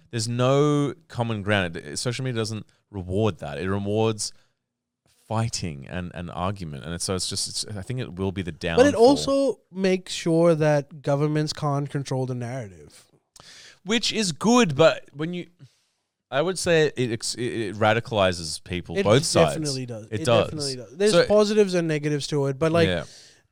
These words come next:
Speaker 2: twenty, thirty years ago, if this Israel-Palestine war had
Speaker 1: N-,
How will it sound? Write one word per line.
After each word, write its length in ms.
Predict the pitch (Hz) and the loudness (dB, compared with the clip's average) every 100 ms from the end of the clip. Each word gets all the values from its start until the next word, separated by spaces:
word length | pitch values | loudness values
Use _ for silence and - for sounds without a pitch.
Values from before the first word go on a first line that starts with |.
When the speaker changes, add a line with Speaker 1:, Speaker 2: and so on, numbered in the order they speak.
| _ _ _ _ _ | _ _ _ _ _
Speaker 2:
twenty, 260 | - 226 226 | 0 2 4
thirty 260 | 214 196 190 | 4 4 4
years 280 | 165 170 | 2 2
ago, 280 | 175 175 180 | 2 2 4
if 100 | 170 | 2
this 200 | 156 156 | 0 -2
Israel-Palestine 920 | 160 151 160 156 156 147 147 160 151 143 | -2 0 0 0 0 -2 -2 -4 -4 -2
war 240 | 143 143 | -2 0
had 120 | |
Speaker 1:
N-, 40 | 143 | -2